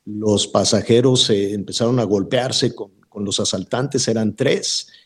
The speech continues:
el chofer aceleró, aceleró, aceleró, no, no paró, le gritaron los asaltantes que pararan, no paró, abrieron la puerta y los mismos pasajeros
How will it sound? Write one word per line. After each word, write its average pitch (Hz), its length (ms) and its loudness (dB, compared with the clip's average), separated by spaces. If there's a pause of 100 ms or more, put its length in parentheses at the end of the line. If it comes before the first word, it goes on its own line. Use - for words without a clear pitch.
(340)
el 110 520 4
chofer 123 400 2
aceleró, 131 720 0
aceleró, 107 520 -4
aceleró, 107 460 -2
no, 123 240 2
no 127 240 0
paró, 120 300 2
le 139 160 -2
gritaron 123 340 -6
los 113 160 -10
asaltantes 107 500 -8
que 113 120 -2
pararan, 113 400 -6
no 123 180 2
paró, 123 320 4
abrieron 143 440 0
la 113 180 -4
puerta 175 600 2
y 147 120 -2
los 127 200 6
mismos 185 420 6
pasajeros 113 880 0